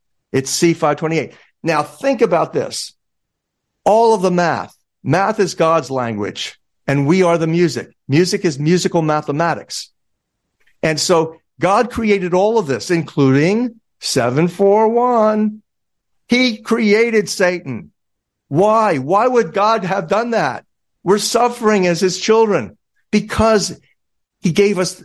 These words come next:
one of the greatest blessings that possibly any great father or parent could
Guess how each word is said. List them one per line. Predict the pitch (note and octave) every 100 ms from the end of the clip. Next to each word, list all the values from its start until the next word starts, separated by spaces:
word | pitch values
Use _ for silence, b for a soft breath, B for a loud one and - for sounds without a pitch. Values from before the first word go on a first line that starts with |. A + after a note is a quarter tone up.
| _
one | E3 F3+
of |
the | D#3
greatest | D#3+ D#3+ C3+ -
blessings | D3+ D3+ - D3 C3+
that | C#3 C3+ -
possibly | - G#3 F#3+ - D3 D3 C3+ -
any | G#3 F#3
great | B2+ C#3+ E3 D#3
father | - E3 E3 D#3+ C#3
or | C3+
parent | - E3 D3 -
could | E3+ C3+